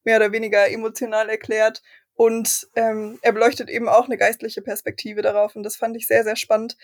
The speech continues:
Ähm, geht noch mal auf Antisemitismus und auch die Geschichte in Deutschland ein. Ähm, und macht auch noch mal deutlich, dass wir als Deutsche eine Geschichte mit Israel haben oder mit, mit Juden haben und dass es eigentlich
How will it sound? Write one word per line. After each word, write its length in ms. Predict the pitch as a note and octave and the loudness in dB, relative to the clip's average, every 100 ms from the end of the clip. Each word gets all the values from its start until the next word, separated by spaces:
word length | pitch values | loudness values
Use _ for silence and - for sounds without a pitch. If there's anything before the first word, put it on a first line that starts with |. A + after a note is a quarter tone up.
| - _ - | -20 _ -2
Ähm, 260 | A3 G#3 | 0 0
geht 140 | G#3 A3 | -2 -4
noch 120 | A3+ | -2
mal 120 | A#3 | 0
auf 100 | G#3 | 0
Antisemitismus 1040 | - C4 A3+ G#3+ G#3+ - B3+ - A#3 A#3+ - | 0 -6 -6 -6 -6 -4 -4 -4 -6 -4 -4
und 160 | G#3+ | -4
auch 120 | - - | -6 -6
die 80 | G3+ | -8
Geschichte 360 | A3 A#3+ - | -8 -8 -8
in 100 | G#3+ | -4
Deutschland 480 | G#3 A#3 - A#3 A#3 | 0 -2 -2 -6 -4
ein. 340 | G#3+ A#3 B3+ - _ _ _ - | -2 -2 -2 -12 _ _ _ 0
Ähm, 400 | G#3+ G3+ G3+ G#3 _ _ _ _ _ _ _ _ _ - - | 2 2 -4 -10 _ _ _ _ _ _ _ _ _ -20 2
und 320 | A#3 A3 - | 4 4 -2
macht 200 | A#3 A#3 | -4 0
auch 100 | C4 | 0
noch 80 | C#4+ | 0
mal 120 | B3 | -2
deutlich, 320 | G#3 A3+ B3 | 0 0 -2
dass 180 | A#3 A#3 | -8 -8
wir 220 | - A#3+ | 2 4
als 200 | A#3 A3+ | 4 2
Deutsche 540 | - A3+ C4+ - A#3+ C4 - _ G#3+ | -2 0 0 2 0 0 -6 _ -6
eine 80 | |
Geschichte 440 | G#3+ - C#4 - C4+ | -2 0 -2 -4 -4
mit 160 | A#3 | -4
Israel 500 | A#3+ A3 - - G#3 B3 | -4 -4 0 0 0 -2
haben 400 | G#3 G#3+ B3 - _ | -4 -4 -10 -14 _
oder 200 | - G#3 | 0 0
mit, 280 | G#3 G#3 - | 0 -4 -8
mit 160 | A3+ | -10
Juden 360 | G3+ C4 C4+ A#3 | -4 -2 -2 -4
haben 260 | G#3 G#3 A3+ | -2 -2 -2
und 120 | G#3+ | -6
dass 140 | A#3+ - | -6 -6
es 80 | |
eigentlich 760 | - - C4+ D4+ D4+ C#4+ D#4 - | 0 2 4 0 -6 -6 -8 -12